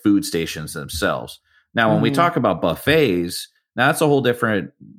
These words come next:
Speaker 1: ballgame in my, in my opinion, because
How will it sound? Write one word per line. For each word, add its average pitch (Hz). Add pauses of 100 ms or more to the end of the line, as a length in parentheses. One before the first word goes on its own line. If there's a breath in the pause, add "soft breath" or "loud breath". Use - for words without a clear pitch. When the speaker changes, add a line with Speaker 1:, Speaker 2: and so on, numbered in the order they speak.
(140)
Speaker 1:
ballgame 101
in 87
my, 87
in 87
my 90
opinion, 85 (540)
because 98